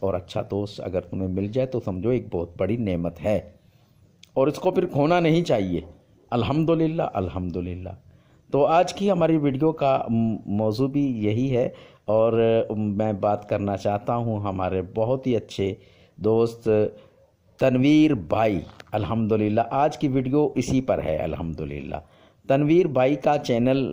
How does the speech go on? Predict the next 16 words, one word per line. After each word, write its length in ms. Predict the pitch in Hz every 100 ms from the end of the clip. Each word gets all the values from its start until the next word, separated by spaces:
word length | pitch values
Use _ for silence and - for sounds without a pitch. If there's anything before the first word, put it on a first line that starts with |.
| 80
अ, 720 | 107 107 98 - 95 90 -
आप 200 | 95 92
जानते 380 | 107 101 107 123
ही 200 | 135 131
हैं 180 | 131 135
और 280 | 156 139 120
आप 360 | 110 101 101 98 92
सब 300 | - 110 101 87
वाकिफ़ 440 | 95 90 131 131
हैं। 200 | 117 262 - _ _ -
ऐस-, 300 | 104 101 - 98
जो 300 | 90 98 98
यूट्यूबर 540 | 87 120 135 147 147
हैं 100 | 156
वो 180 | 147 104
तो 180 | 98 92